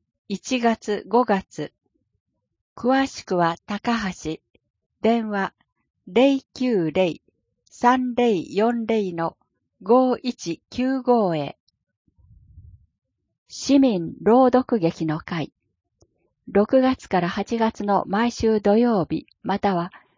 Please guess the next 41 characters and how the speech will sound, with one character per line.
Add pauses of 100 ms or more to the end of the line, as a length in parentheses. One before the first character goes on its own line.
(120)
日
曜
日
の
約
三
時
間、 (640)
障
害
学
習
セ
ン
タ
ー
他
で。 (1000)
費
用
は
会
場
代、 (100)
台
本
代
な
ど。 (840)
平
和
朗
読
劇、 (160)
広
島、
長
崎
を (260)
八
月